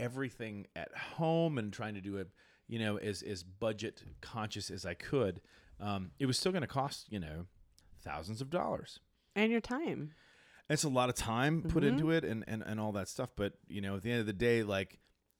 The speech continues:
Speaker 1: how realistically I'm gonna, like, put this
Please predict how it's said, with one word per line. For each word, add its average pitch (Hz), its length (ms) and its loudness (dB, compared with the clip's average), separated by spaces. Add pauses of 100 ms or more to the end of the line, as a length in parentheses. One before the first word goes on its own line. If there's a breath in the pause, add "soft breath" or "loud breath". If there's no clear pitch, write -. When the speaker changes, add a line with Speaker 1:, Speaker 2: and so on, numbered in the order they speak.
(120)
Speaker 1:
how 127 320 2
realistically 123 840 2
I'm 92 140 -4
gonna, 104 240 2
like, 92 220 -4 (120)
put - 220 -4
this - 340 -6